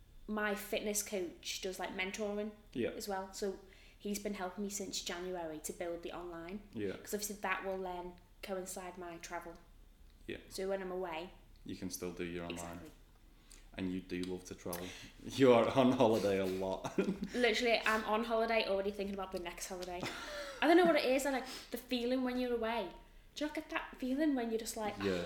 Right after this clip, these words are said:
Speaker 2: like, "I need another holiday
Speaker 1: "I'm
Speaker 2: already."
Speaker 1: free, I'm on holiday by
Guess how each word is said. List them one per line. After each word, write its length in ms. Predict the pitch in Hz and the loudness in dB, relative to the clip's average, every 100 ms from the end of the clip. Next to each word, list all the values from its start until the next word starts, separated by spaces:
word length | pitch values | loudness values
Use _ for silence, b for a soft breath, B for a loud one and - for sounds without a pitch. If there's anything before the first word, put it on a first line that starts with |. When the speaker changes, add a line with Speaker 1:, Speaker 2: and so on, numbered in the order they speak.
| 87 | -2
Speaker 2:
like, 180 | 95 95 | -2 0
"I 40 | |
need 180 | 92 92 | 0 0
another 240 | 90 87 | -4 -4
holiday 320 | 87 90 90 87 | -4 -4 -4 -4
Speaker 1:
"I'm 60 | 87 | -4
Speaker 2:
already." 160 | 90 90 | -4 -4
Speaker 1:
free, 560 | - 220 208 196 196 - - - | 0 2 2 0 -2 -10 -14 -6
I'm 140 | 208 | -2
on 100 | 196 | -2
holiday 540 | 190 196 196 196 190 | -2 -2 -2 -2 -2
by 80 | 190 | -4